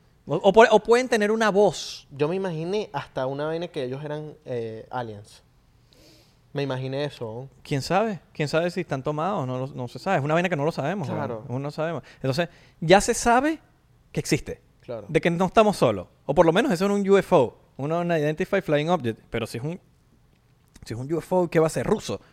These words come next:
Speaker 1: Con esa velocidad, no, huevón, exacto. Que los
Speaker 2: Marico,
Speaker 1: rusos
Speaker 2: eso lo ma-, eso lo, lo, lo... Como lo querían tapar, de que eran, eran rusos, de que, o sea, querían hacerle sentir, hacerle creer a la gente en esos tiempos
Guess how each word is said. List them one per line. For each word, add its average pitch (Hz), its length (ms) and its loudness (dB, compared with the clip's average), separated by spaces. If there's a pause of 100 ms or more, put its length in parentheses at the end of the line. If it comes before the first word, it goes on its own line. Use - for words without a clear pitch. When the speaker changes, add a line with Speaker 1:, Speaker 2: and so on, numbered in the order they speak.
(420)
Speaker 1:
Con 120 140 -2
esa 160 120 -2
velocidad, 185 460 0
no, 110 120 -6
huevón, 117 320 -6
exacto. - 280 -12
Que 135 60 -4
los 135 60 -2
Speaker 2:
Marico, 156 300 2
Speaker 1:
rusos 151 120 4
Speaker 2:
eso 151 200 -2
lo 180 120 4
ma-, 156 220 0
eso 156 220 -4
lo, 175 180 2
lo, 135 260 0
lo... 123 560 -2 (340)
Como 147 220 -4
lo 135 100 -2
querían 139 380 -6
tapar, 135 480 -2 (300)
de 131 140 -6
que 127 140 -4
eran, 156 500 -2
eran 143 720 -2
rusos, 208 640 2 (260)
de 135 160 -4
que, 127 560 2
o 147 60 -2
sea, 180 200 4
querían 170 340 -2
hacerle 190 300 -2
sentir, 160 420 -6
hacerle 180 600 -2
creer 170 300 0
a 202 40 2
la 165 120 0
gente 160 500 -4
en 131 80 -6
esos 175 220 -10
tiempos 160 420 -4